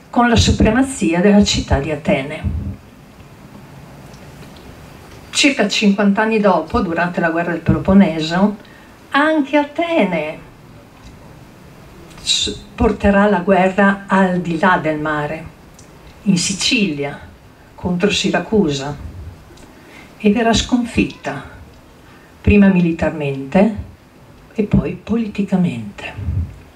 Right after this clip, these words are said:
Perché con la fine della guerra del Peloponneso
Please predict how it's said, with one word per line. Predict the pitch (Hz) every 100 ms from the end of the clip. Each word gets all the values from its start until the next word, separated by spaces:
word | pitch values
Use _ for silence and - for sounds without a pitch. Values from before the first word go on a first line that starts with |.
| - - - - - - - - - - - - - - - - - - - - -
Perché | 151 - 156 156 - - - - - - - -
con | 185 170 160 160
la | 151 143 151 - - - - - - - -
fine | - 214 208 135
della | 143 139
guerra | 151 151
del | 156
Peloponneso | - 139 135 165 185 185 180 170